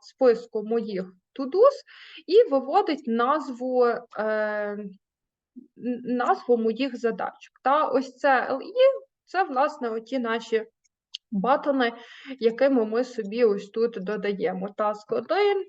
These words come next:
task два і так далі. Окей, давайте попробуємо ще на грамулечку зробити цікавішим наш код.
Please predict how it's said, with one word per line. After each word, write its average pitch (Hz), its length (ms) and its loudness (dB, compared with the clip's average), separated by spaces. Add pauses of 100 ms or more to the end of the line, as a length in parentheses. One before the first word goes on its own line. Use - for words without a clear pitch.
(100)
task 202 440 -6
два 302 560 0 (800)
і 339 180 0
так 226 400 -2
далі. - 240 -8 (2000)
Окей, 285 760 4 (140)
давайте 226 460 4
попробуємо 330 840 2
ще 294 280 2
на 285 220 2
грамулечку 277 1040 2
зробити 262 640 -6
цікавішим 254 880 -6
наш 233 320 -6
код. - 260 -2